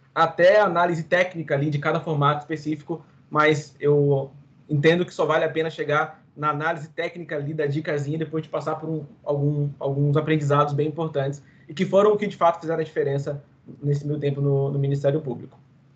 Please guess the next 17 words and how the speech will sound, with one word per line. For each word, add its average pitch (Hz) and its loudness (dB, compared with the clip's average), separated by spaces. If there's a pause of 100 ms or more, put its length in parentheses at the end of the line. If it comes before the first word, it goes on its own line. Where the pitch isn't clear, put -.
(280)
Então, 165 0 (300)
esses 202 2
são 208 2
os 196 2
meus 190 4
dois 180 0
canais 165 2
de - -14
comunicação 147 -2
no 151 -2
Instagram 143 0
mais 139 2
diretos, 143 0
como 156 -4
a 143 -2
Cris 143 -10
falou, 143 0